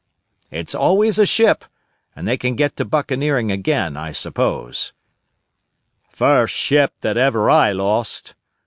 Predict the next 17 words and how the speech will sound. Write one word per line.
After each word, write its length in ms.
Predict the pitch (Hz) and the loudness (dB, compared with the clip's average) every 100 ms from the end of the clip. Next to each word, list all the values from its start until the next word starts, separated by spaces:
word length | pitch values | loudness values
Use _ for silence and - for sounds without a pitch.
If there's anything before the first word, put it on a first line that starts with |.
| _ | _
said 260 | - 82 | -10 -10
Captain 400 | - 95 - 85 | -4 -6 -4 -8
Smollett. 460 | 73 - 110 87 98 _ _ _ _ _ _ _ _ _ _ _ _ | -6 -4 -2 -2 -6 _ _ _ _ _ _ _ _ _ _ _ _
I 140 | 117 185 | -2 0
was 320 | 143 104 - | 0 -2 -2
dead 300 | 110 110 92 | 0 0 -2
tired, 500 | 117 107 87 65 - _ - | -4 -2 -4 -10 -14 _ -10
as 220 | 87 - | -8 -4
you 80 | 104 | -4
may 160 | 98 | -2
fancy, 640 | 98 113 101 90 73 65 - _ _ _ _ | -2 -4 -4 -6 -8 -12 -16 _ _ _ _
and 200 | 85 95 | -6 -2
when 160 | 104 165 | -2 0
I 100 | 180 | 0
got 240 | 160 151 | -2 -2
to 80 | 135 | -2
sleep, 460 | - 151 170 92 | -2 0 0 0